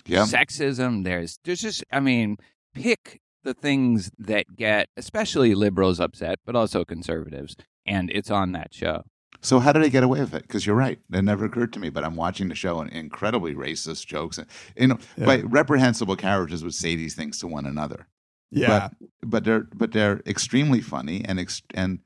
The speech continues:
Speaker 1: extremely offensive. So
Speaker 2: And
Speaker 3: I think it's the
Speaker 2: likable. The characters are likable. So that whole thing where you can't make this kind of character likable, they do. Like, every
Speaker 3: Uh, I
Speaker 2: show, every character except maybe <laughs> Jonah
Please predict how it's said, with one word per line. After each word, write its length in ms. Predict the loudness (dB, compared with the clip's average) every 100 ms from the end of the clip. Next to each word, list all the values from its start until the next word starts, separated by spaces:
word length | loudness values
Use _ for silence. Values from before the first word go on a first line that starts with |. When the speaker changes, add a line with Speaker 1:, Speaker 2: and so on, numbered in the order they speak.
| _ _ _ _ _ _ -6
Speaker 1:
extremely 480 | -6 -2 2 2 2
offensive. 480 | 0 -4 -6 -12 -14
So 320 | -8 -2 2
Speaker 2:
And 40 | 4
Speaker 3:
I 20 |
think 80 | 6
it's 240 | 8 6 6
the 60 |
Speaker 2:
likable. 160 | 2 4
The 100 | 4
characters 480 | 4 4 4 0 2
are 100 | 4
likable. 460 | 4 4 2 2
So 180 | 2 2
that 180 | 4 4
whole 200 | 4 0
thing 260 | -2 -4 0
where 140 | 0
you 200 | 0 -4
can't 340 | -8 -10 -8
make 220 | -6 -8 -8
this 180 | -12
kind 260 | -12 -12 -10
of 100 | -10
character 520 | -4 -4 -4 -6 -4
likable, 540 | 0 0 -2 -8 -8 -4
they 240 | 0 2
do. 220 | 2 0 -2 _ _ _
Like, 180 | -8 -4 0
every 260 | 4 6
Speaker 3:
Uh, 60 | 4
I 60 | 2
Speaker 2:
show, 220 | 2 2
every 240 | 0 -2 0
character 520 | 2 2 2 0 0
except 260 | 0 -4 2
maybe 240 | 6 6
<laughs> 20 |
Jonah 440 | 4 2 6 6